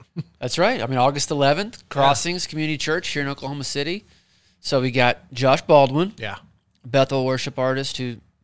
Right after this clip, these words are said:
Speaker 2: probably his biggest song is "Stand in, Stand in My Love," "Stand in Your Love."
Speaker 1: "Stand in Your Love," yeah.
Speaker 2: Um, he has a bunch of other ones that I love as well. "You Deserve It All," a lot of other ones. He'll be great.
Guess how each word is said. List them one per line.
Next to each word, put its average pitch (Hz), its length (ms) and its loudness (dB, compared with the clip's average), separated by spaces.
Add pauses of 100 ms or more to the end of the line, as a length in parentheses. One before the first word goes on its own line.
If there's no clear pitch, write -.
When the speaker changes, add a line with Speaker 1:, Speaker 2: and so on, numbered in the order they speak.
(240)
Speaker 2:
probably 131 160 0
his 117 100 -2
biggest 127 340 0
song 123 260 -2
is 113 80 -4
"Stand 123 260 -2
in, 123 280 -8
Stand 127 260 -4
in 120 80 -4
My 120 80 -4
Love," 123 320 -4 (120)
"Stand 139 200 -6
in 131 80 -4
Your 135 100 -2
Love." 139 280 0
Speaker 1:
"Stand 123 180 -6
in 120 40 -6
Your 117 120 -4
Love," 113 240 -4
yeah. 107 220 -10 (380)
Speaker 2:
Um, 120 280 0
he 147 80 4
has 143 140 6
a - 20 -10
bunch 147 280 2
of 117 80 -4
other 123 200 0
ones 113 220 -8
that 113 140 -6
I 113 100 -2
love 110 360 -6
as 107 140 -10
well. 107 320 -6
"You 123 140 -6
Deserve 120 300 -4
It 107 80 -8
All," 113 360 -4 (400)
a - 40 -18
lot 117 140 -4
of 104 80 -10
other 110 160 -8
ones. 107 160 -10
He'll 131 240 -4
be 131 160 -4
great. 117 400 -8